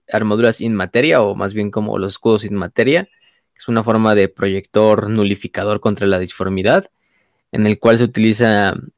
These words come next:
este sigilo que es como una estrella, literalmente es una estrella de David, casi, casi. Nada, le falta, nada más tiene una,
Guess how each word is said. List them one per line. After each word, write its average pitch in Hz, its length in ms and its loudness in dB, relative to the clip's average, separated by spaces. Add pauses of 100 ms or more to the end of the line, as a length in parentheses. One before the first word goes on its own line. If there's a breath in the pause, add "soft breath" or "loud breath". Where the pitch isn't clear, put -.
este 123 220 -2
sigilo - 520 0
que 127 80 2
es - 80 -4
como 117 200 0
una 117 120 2
estrella, 120 440 2
literalmente 127 380 -8
es - 40 -4
una 131 80 2
estrella 117 260 2
de 113 120 2
David, 92 300 -6
casi, 110 200 0
casi. 85 340 -6 (440 loud breath)
Nada, 107 140 0
le 107 100 0
falta, 110 280 0
nada 113 120 2
más 110 60 0
tiene 120 180 2
una, 120 280 2